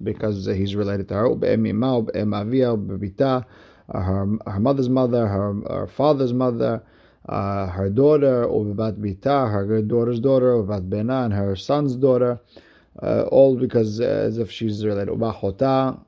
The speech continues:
bizman she kayemet, and he's asur to marry her sister as long as, uh, the Yebama is still alive. Vahin mutarin. The Ahin are allowed to marry her, uh, relative.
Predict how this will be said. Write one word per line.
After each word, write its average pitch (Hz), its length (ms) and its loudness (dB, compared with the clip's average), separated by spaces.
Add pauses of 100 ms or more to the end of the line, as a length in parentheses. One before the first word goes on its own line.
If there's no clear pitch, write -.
bizman 110 480 -2
she 117 200 -2
kayemet, 123 600 2
and 107 320 -2
he's 101 260 -2
asur 107 480 -2
to 113 60 0
marry 113 520 2
her 104 320 0
sister 131 560 2
as 113 260 0
long 117 280 -2
as, 107 360 -2
uh, 107 160 0
the 104 140 -2
Yebama 110 480 0
is 95 120 -6
still 98 320 -4
alive. 127 380 2 (540)
Vahin 131 760 2
mutarin. 113 720 0 (380)
The 110 260 -2
Ahin 147 300 2
are 120 160 2
allowed 123 340 0
to 113 60 0
marry 110 400 2
her, 107 520 0
uh, 98 460 -6
relative. 104 500 -4